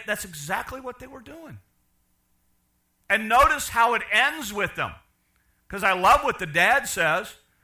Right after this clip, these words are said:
The dad looks at him and goes, "Wait a minute." He corrects him in it, and he says, "Look, you were always with me. Everything I have is yours." "What do you mean, "I didn't give you a young goat?"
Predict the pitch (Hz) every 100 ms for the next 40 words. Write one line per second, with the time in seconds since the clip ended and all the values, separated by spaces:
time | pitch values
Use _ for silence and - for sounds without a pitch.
0 | _ _ _ _ - 202 165 226 269 233
1 | 240 220 190 202 196 185 - - 302 254
2 | 165 101 _ _ _ _ _ - 233 220
3 | 247 254 220 185 151 208 214 226 196 269
4 | 277 - - 277 277 - 233 285 320 262
5 | 202 202 240 269 302 330 302 311 285 277
6 | 311 302 247 320 330 320 262 123 - _
7 | _ _ _ _ _ _ _ _ _ -
8 | 302 311 285 233 233 240 226 220 202 208
9 | 202 196 196 180 170 180 139